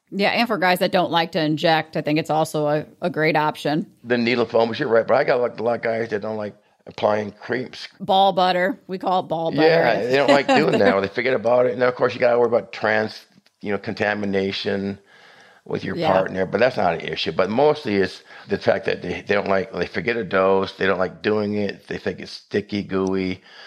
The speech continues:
Speaker 2: But yeah, but I find in general, I'll always put a man on the gold standard injections first,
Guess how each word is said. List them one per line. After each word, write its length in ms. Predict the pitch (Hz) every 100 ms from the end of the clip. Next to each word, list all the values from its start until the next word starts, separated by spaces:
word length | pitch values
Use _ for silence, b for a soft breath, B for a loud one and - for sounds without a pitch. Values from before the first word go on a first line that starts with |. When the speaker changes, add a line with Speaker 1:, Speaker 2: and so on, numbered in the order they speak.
| B B B -
Speaker 2:
But 140 | -
yeah, 300 | 131 104 85
but 180 | - -
I 140 | 120
find 340 | - 117 110 101
in 240 | 117 117
general, 420 | 98 95 90 87 -
I'll 160 | 92
always 300 | 95 143 165
put 200 | - -
a 40 | 113
man 300 | 107 104 101
on 200 | 95 92
the 100 | 90
gold 320 | 104 107 113
standard 640 | - 101 98 95 95 -
injections 720 | - 92 87 92 92 - 87 -
first, 580 | - 90 90 87 -